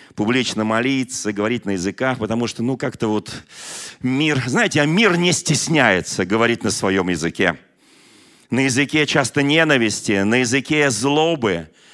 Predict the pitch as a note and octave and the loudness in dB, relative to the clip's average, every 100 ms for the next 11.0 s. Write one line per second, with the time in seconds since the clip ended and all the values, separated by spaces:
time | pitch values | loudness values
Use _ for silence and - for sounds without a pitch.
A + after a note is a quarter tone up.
0 | - - - A#2+ D3 D3 C#3+ D3 E3+ F3 | -20 -20 -4 0 2 2 0 0 2 2
1 | E3 C3+ A2+ - C3 D#3 D3+ D3 C#3 B2 | 2 0 -6 -4 -2 0 2 2 2 -2
2 | - - - - A#2+ D#3+ C#3+ C3+ C3+ C#3+ | -10 -20 -16 -6 0 0 0 0 0 2
3 | C#3 D3+ C3 A#2 C3 G2+ C#3+ D3+ C#3 D3+ | 2 2 0 0 -2 0 -2 -2 -2 0
4 | D3 B2 G#2 F#2+ - F2+ E2 - - E3 | 2 2 0 -2 -4 -4 -4 -6 0 0
5 | D#3 G3+ D#3 E3+ D3+ D#3+ F#3 G#3 - D3+ | 2 0 2 0 2 2 2 0 0 -2
6 | - D#3+ D3+ D#3 D3 C#3+ D#3+ B2 D3+ D3+ | 0 -2 -2 -4 -4 -2 -2 0 -2 2
7 | F#3+ C#3+ - - - - B2 F#3+ F3+ D#3 | 2 2 0 -18 -20 -10 0 2 4 0
8 | D3 C#3+ D#3 F3+ - D3+ C#3 - F3 F3 | -2 0 2 2 0 -2 0 2 4 4
9 | D3+ D3 C#3+ C#3+ C3+ - D3 D#3 D#3+ C#3 | 2 0 2 0 0 -2 -2 0 2 0
10 | - A#3 F3+ D3 C#3+ B2+ D3 D3+ B2+ | 0 0 0 0 0 -2 0 0 0